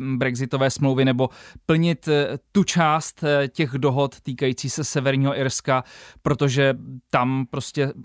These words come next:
unionističtí Severní Irové, eh, ten protokol jako naprosto odmítají a ty strany, eh, jsou tam tak, eh, úzce propojené, že konzervativci si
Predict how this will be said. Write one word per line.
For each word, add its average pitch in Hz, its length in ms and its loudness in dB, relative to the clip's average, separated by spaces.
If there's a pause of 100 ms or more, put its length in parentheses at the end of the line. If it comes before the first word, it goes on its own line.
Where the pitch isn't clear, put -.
(100)
unionističtí 170 840 2
Severní 147 500 0
Irové, 139 640 4
eh, 139 280 0
ten 139 200 0
protokol 135 640 0 (360)
jako 135 180 -10
naprosto 156 500 0
odmítají 139 800 0 (400)
a 151 120 0
ty 180 180 -4
strany, 160 640 -2
eh, 139 220 -6
jsou 147 360 -2
tam 143 220 2
tak, - 340 -4
eh, 143 300 2
úzce 143 360 -2
propojené, 131 720 2
že 131 160 -2
konzervativci 123 640 -2
si 143 240 -2